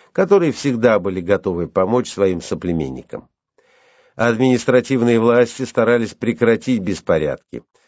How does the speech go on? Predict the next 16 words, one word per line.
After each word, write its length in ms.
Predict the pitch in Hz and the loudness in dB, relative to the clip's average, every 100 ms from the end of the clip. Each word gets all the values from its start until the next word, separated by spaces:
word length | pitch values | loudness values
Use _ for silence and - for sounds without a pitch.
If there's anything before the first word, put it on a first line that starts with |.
| _ | _
арестовывали 680 | 101 110 113 - 127 123 120 | 0 0 0 2 2 4 0
в 100 | - | 0
каждом 460 | 117 113 98 110 | 2 2 0 0
отдельном 460 | 107 95 117 113 110 | -2 0 0 2 0
случае 420 | - 123 117 120 | -2 -2 0 0
наиболее 580 | 107 107 92 117 113 107 | 2 2 2 2 2 0
ретивых 460 | 107 - 123 107 92 | -2 -2 -2 -2 0
бойцов 560 | 98 92 - 120 101 | 0 0 -4 -4 0
обеих 420 | 98 92 98 85 | 0 0 -4 -6
партий 420 | - 110 113 - 117 | -2 0 0 -4 -8
и 200 | 120 123 | -4 0
наказывали 720 | 104 - 107 117 107 107 98 | 0 0 0 0 -2 -6 -8
их 100 | - | -6
плетьми 420 | 107 82 104 113 | -6 -4 -2 -2
и 40 | |
цепями. 640 | - 107 98 92 80 65 | -2 -4 0 2 0 -6